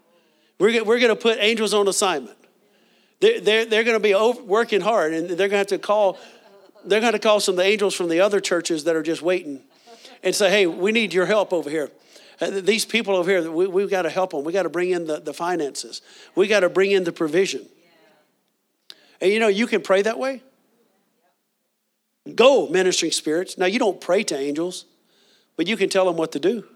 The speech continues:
Go, go, get, get, get, you know, take care of this right now. Bring in the, the money that we need. Hallelujah. <clears throat> The next verse says this in, in Hebrews two one.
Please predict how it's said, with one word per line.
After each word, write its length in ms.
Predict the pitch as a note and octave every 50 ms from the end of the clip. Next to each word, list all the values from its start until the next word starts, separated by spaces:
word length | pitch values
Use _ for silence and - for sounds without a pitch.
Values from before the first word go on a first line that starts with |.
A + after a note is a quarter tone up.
| _ _ _ _ _ _ _ _ _ _ _ _ _ _ _ _ _ _ _ _ _ _ _ _ _ _ _ _ -
Go, 180 | D#3 G#3 A3 G#3
go, 280 | G3+ A3+ A#3 F#3+ F3+ - - - - _ _ _ _ _ F#3
get, 300 | D#3+ G3 G#3+ G#3 - F#3
get, 200 | F#3+ A3 B3 -
get, 460 | G3 A3 G#3+ G3+ F#3+ - E3+ - -
you 80 | - F3+
know, 140 | E3+ D3+ D3+
take 400 | D3+ - - - - A3+ A3+ -
care 140 | A3+ A3+ G3+
of 60 | E3
this 160 | D3 C3+ -
right 140 | D3 C#3 D#3
now. 260 | C#3 B2+ A2+ G2+ - _ _ _ _ _ _ _ _ _ _ _ _ _ _ _ _ _ _ _ _ _ _ _ -
Bring 280 | F3 D#3+ A3 A#3 A3+
in 160 | A3 A3 G#3
the, 120 | G3 F3 E3
the 220 | D#3+ F3 D#3+ D#3
money 240 | E3 F3+ F3+ F3+ E3+
that 160 | D3+ D#3+ D#3+
we 100 | D3 C#3+
need. 360 | C#3+ D3+ D3 C3 G2+ - - _ _ _ _ _ _ _ _ _ _ _ _ _ _ _ _ _ _ _ _ _ _ _ _ _ _ _ _ _ _ _ _ _ _ _ _ _ -
Hallelujah. 640 | D#3 D#3+ E3 E3 E3 E3 E3 D#3+ C#3+ B2 - - - _ _ _ _ _ _ _ _ _ - _ _ _ _ _ _ _ _ _ _ _ _ _ _ _ _ _ _ _ - _ _ _ _ _ _ _ _ _ _ -
<clears throat> 260 | - F3 D#3 - - -
The 100 | - E3+
next 240 | F#3 G#3 G#3 G3+ -
verse 280 | D3+ F#3 G3 F#3+ - -
says 220 | F#3 E3 D#3 C#3+
this 240 | E3 E3+ D3+ - -
in, 160 | D3+ C3+ C#3
in 180 | A#2+ D3+ D3 C#3
Hebrews 380 | - F3 E3+ D3+ D#3 C#3+ -
two 160 | - - E3 D3+
one. 300 | D3+ D#3 C#3+ B2 G2+